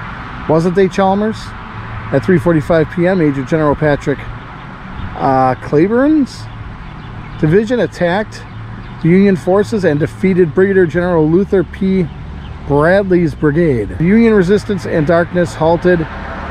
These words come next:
Claiborne's pursuit of Bradley's brigade. So we got a little bit of a walk. It's warm. It's nineties, ninety-ish. No breeze, but at least it's not the sun beating down on you either.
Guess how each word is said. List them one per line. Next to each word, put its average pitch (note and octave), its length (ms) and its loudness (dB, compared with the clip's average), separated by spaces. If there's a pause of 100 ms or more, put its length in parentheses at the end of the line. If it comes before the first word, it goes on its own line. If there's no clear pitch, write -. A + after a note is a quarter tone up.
(580)
Claiborne's F3+ 480 2
pursuit F3+ 540 -2
of C#3+ 260 -2
Bradley's C#3+ 720 0 (360)
brigade. C3 840 2 (380)
So - 140 -2
we B3+ 40 2
got A#3 160 2 (160)
a B3+ 60 0
little D4+ 140 2
bit A#3 120 4
of F#3+ 60 4
a D#3+ 80 6
walk. C3 360 2
It's G#3+ 240 0
warm. D3 320 0
It's C#3+ 220 -4
nineties, E3 800 0 (1000)
ninety-ish. D#3+ 840 0
No A3+ 140 4
breeze, G3+ 500 2
but E3+ 180 0
at D#3+ 200 2
least G3 260 -2
it's F3 160 -6
not F#3 220 0
the D3+ 60 -10
sun F3+ 300 2
beating D3+ 280 0
down D#3 220 2
on B2+ 160 0
you C#3 180 2
either. G#2 260 -2